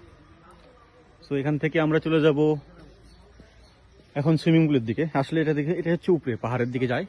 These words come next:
এই রাস্তাটা। পাহাড়ের দিকে গেলে পাহাড়ে বসে আপনি এখানে সৌন্দর্য উপভোগ করতে পারবেন। আমরা আস্তে আস্তে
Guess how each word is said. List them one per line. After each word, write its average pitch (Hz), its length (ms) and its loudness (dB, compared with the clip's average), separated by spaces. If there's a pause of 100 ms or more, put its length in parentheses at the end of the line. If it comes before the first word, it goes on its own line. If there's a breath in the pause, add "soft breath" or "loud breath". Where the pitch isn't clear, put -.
এই 107 60 -6
রাস্তাটা। 113 400 -10
পাহাড়ের 117 280 -8
দিকে 123 200 -2
গেলে 127 220 -2
পাহাড়ে 123 300 -6
বসে 120 260 -6
আপনি 123 220 -4
এখানে 120 240 -6 (560 loud breath)
সৌন্দর্য 131 320 2
উপভোগ 123 260 0
করতে - 240 -8
পারবেন। 117 280 -2 (1700)
আমরা 147 420 -2 (380)
আস্তে 123 220 -6
আস্তে 139 440 0